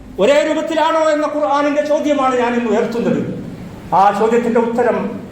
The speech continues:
യുവാക്കളും ചെറുപ്പക്കാരും സ്ത്രീകളും സാധാരണക്കാരും പണക്കാരും എല്ലാവരും ഇസ്ലാമിന് മാത്രമേ, നമ്മുടെ മതത്തിന്റെ അധ്യാപനങ്ങൾക്ക് മാത്രമേ നമ്മളെ മുന്നോട്ട് നയിക്കുവാൻ, സിറാത്തുൽ മുസ്തഖീമിന്റെ പാതയിൽ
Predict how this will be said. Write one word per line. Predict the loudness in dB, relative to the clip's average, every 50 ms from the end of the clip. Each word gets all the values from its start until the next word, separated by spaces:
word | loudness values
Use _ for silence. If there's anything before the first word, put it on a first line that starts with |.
| -10 -6
യുവാക്കളും | 0 2 4 4 4 2 0 -2 -2 -2 -4 -2
ചെറുപ്പക്കാരും | -2 0 0 0 0 0 2 2 2 2 2 -2 -2 -6 -8 -10 -12 -12 -14 -14 -14 -14 -4
സ്ത്രീകളും | 0 2 4 4 6 4 4 4 4 2 2
സാധാരണക്കാരും | 2 0 2 2 2 2 2 0 0 -2 -2 0 0 0 2 0 -2 -2
പണക്കാരും | -2 0 -2 0 0 0 0 0 2 0 0
എല്ലാവരും | 0 2 2 2 2 2 0 0 -2 -4 -6 -8 -10 -14 -16 -18 -20 -20 -20 -12 -8
ഇസ്ലാമിന് | -8 -6 0 4 4 4 4 4 2 0 0
മാത്രമേ, | 2 0 0 0 2 0 2 2 2 0 0 -2 -4 -8 -10 -12 -14 -16 -16 -10
നമ്മുടെ | -2 0 0 2 2 2 2 2
മതത്തിന്റെ | 2 2 2 0 0 0 -2 0 0
അധ്യാപനങ്ങൾക്ക് | 0 0 2 2 2 2 2 0 0 0 0 0 -2 -2
മാത്രമേ | -2 -2 -2 0 -2 -2 -2 0 -2 -2 -2 -6 -10 -12 -14 -16 -16 -16 -16 -8 -2
നമ്മളെ | 0 0 2 2 4 4
മുന്നോട്ട് | 4 4 4 4 4 4 4 2 2 2 2
നയിക്കുവാൻ, | 2 2 2 2 0 0 2 0 0 0 -2 -4 -8 -10 -12 -16 -18 -18 -20 -20 -12 -4
സിറാത്തുൽ | 0 2 2 2 2 2 0 -2
മുസ്തഖീമിന്റെ | -2 -2 -2 -2 -2 -2 -2 0 2 2 2
പാതയിൽ | 4 4 4 4 4 2 2 0 0 0 -2 -4 -6